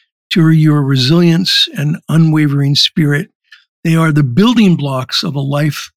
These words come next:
well lived, inspiring others regardless of your circumstances, uh, and believing in, in your dreams, whatever they may be. I'd love to hear people's thoughts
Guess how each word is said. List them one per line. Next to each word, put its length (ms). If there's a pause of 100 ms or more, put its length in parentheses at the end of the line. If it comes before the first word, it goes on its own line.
(480)
well 320
lived, 580 (460)
inspiring 720
others 440
regardless 600
of 80
your 100
circumstances, 1040 (640)
uh, 320
and 160
believing 540
in, 580 (300)
in 500 (260)
your 240
dreams, 720
whatever 580 (400)
they 220
may 160
be. 380 (760)
I'd 140
love 140
to 80
hear 280 (240)
people's 360
thoughts 600